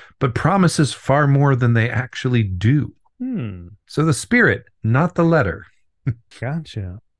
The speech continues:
Speaker 1: They're in dire need of money and want to boost a friend's career.
Speaker 2: Oh, interesting. I wonder why they want to boost a friend's career when they are in dire need of money.
Speaker 1: Maybe their friend owes them money.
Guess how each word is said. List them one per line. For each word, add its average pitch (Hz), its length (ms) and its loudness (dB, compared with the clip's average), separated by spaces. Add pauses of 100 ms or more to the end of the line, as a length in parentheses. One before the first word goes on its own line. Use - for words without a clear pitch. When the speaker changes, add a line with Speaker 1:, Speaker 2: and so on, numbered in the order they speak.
(120)
Speaker 1:
They're 196 260 2
in 165 140 0
dire 160 320 2
need 147 200 2
of 117 100 2
money 117 380 0
and 127 140 -4
want 208 140 -2
to 180 40 0
boost 147 380 -2
a 123 40 -4
friend's 165 360 -4
career. - 500 -4 (200)
Speaker 2:
Oh, 175 300 -6
interesting. 113 580 -4
I 110 80 -4
wonder 151 320 2
why 131 420 2
they 123 140 2
want 117 200 0
to 117 60 -2
boost 107 360 -6
a 113 80 -4
friend's 110 380 -2
career 120 400 -6
when 110 200 -2
they 117 260 0
are 95 160 -4
in 101 180 -4
dire 104 320 -2
need 104 220 -4
of 90 100 -6
money. 90 440 -8 (160)
Speaker 1:
Maybe 87 200 -6
their 92 100 -4
friend 123 300 -8
owes 110 200 2
them 90 140 2
money. 98 360 0